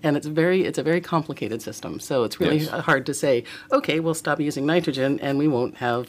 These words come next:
Speaker 1: the red tide
Speaker 2: Red tide.
Speaker 1: exacerbation."
Speaker 2: But that's
Speaker 1: It's, it's
Speaker 2: not
Speaker 1: not
Speaker 2: true.
Speaker 1: that simple.
Speaker 2: Yeah,
Speaker 1: It's not
Speaker 2: no.
Speaker 1: true at all.
Speaker 2: It's a very complicated process.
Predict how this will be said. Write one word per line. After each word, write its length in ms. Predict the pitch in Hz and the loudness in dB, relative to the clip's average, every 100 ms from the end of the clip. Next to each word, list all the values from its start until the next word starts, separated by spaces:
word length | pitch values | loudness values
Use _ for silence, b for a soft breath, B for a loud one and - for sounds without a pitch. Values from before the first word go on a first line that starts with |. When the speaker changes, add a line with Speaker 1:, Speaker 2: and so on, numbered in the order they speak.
| - | -6
Speaker 1:
the 120 | 127 | -2
red 200 | 127 123 | 0 2
tide 60 | 170 | 4
Speaker 2:
Red 40 | |
tide. 40 | 180 | 4
Speaker 1:
exacerbation." 680 | 151 185 156 120 110 - B | 4 4 2 0 -4 -8 B
Speaker 2:
But 140 | - 90 | -2 2
that's 180 | - - | 4 6
Speaker 1:
It's, 60 | 101 | 6
it's 40 | 90 | 6
Speaker 2:
not 0 | |
Speaker 1:
not 140 | 131 | 6
Speaker 2:
true. 80 | 151 | 6
Speaker 1:
that 80 | - | 4
simple. 300 | - 170 185 | 2 0 2
Speaker 2:
Yeah, 140 | 208 | 2
Speaker 1:
It's 160 | 180 180 | 2 2
not 120 | - | 2
Speaker 2:
no. 60 | 78 | 2
Speaker 1:
true 140 | 127 | 0
at 60 | 110 | -2
all. 140 | - - | -4 -6
Speaker 2:
It's 160 | 117 - | -4 2
a 60 | |
very 160 | 104 92 | 4 4
complicated 560 | - 90 80 80 71 67 | 4 0 0 -2 -2 -4
process. 420 | - - - | -10 -10 -16